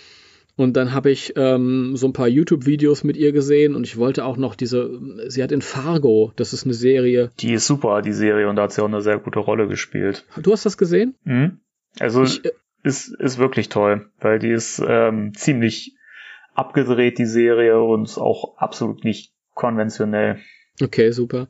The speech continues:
Speaker 1: Nee, ich, äh, hab gesehen, dass sie ab der dritten Staffel dabei ist. Hab auch ein bisschen nachgeforscht
Speaker 2: Mhm.
Speaker 1: und hab dann angefangen, das zu gucken, extra deswegen. Ach, ich bin, ich bin völlig, völlig verrückt. Ich mein, damals kam das Ghostbusters Videospiel raus vor zehn Jahren und es hieß irgendwann an einer Stelle,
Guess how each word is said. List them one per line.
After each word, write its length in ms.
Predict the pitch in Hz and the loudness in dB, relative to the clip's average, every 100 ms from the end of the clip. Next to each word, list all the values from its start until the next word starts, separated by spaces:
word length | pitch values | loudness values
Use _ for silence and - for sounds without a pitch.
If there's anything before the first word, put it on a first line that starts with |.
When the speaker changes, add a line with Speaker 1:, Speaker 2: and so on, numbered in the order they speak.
| - - - | -14 -14 0
Speaker 1:
Nee, 120 | 135 | 2
ich, 260 | 151 - 143 | 2 -2 0
äh, 180 | 127 120 | 2 0
hab 140 | 135 | 0
gesehen, 220 | 143 127 | 0 2
dass 160 | 127 - | 0 0
sie 120 | 139 | -2
ab 100 | 113 | 0
der 100 | 139 | 0
dritten 280 | 127 143 165 | 2 0 0
Staffel 340 | - 165 - | -4 -4 -2
dabei 240 | 170 170 170 | 0 0 0
ist. 320 | 196 - - _ _ _ | 0 -4 -14 _ _ _
Hab 80 | 135 | 0
auch 40 | |
ein 60 | 127 | 0
bisschen 200 | 113 120 | 0 0
nachgeforscht 640 | 110 - - - 143 143 | 0 -2 -6 -2 -2 0
Speaker 2:
Mhm. 240 | 131 123 135 - - - - - | -2 -2 -4 -14 -20 -20 -16 -8
Speaker 1:
und 160 | 120 | -4
hab 160 | 135 - | -4 0
dann 140 | 135 | 0
angefangen, 520 | 131 139 156 - 139 135 | 2 2 2 2 2 2
das 160 | 131 | 0
zu 100 | 143 | -2
gucken, 260 | 135 165 156 | 0 0 0
extra 280 | 131 - 131 | -2 0 0
deswegen. 580 | 127 131 135 151 165 - _ _ _ _ _ _ _ _ | 2 2 2 2 -2 -8 _ _ _ _ _ _ _ _
Ach, 260 | 120 117 107 | -2 -2 -4
ich 80 | - | -2
bin, 180 | 120 | -2
ich 140 | - - | -2 -2
bin 120 | 120 | -2
völlig, 400 | - - 123 - | 0 0 0 -4
völlig 320 | - 120 120 | -4 -2 0
verrückt. 440 | - 117 123 - - | -4 -6 -6 -10 -10
Ich 260 | 123 113 - | -4 -4 0
mein, 160 | 120 | 0
damals 320 | 120 135 143 - | 2 2 0 0
kam 160 | 131 | 0
das 120 | 127 | 0
Ghostbusters 540 | - 143 - 131 120 110 | 2 0 0 -4 -2 -2
Videospiel 460 | 160 156 - 131 | 0 0 0 -2
raus 220 | 113 110 - | 0 -2 -4
vor 140 | 165 | -6
zehn 260 | - 135 120 | 0 2 2
Jahren 220 | 110 123 | 0 -2
und 80 | 127 | -2
es 80 | 120 | -2
hieß 180 | 156 - | -2 0
irgendwann 400 | 147 143 131 127 | -2 0 -2 -4
an 140 | 143 | -6
einer 240 | 139 135 | -4 -4
Stelle, 320 | 131 143 139 | 0 2 2